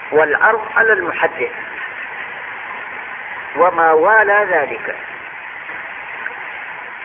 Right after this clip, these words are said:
فالقراءة على العالم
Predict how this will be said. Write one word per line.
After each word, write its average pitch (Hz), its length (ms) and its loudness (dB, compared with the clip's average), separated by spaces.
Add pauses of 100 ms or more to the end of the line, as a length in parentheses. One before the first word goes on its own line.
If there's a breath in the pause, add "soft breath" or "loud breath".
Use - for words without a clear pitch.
(1160)
فالقراءة 180 580 4
على 160 260 8
العالم 135 540 6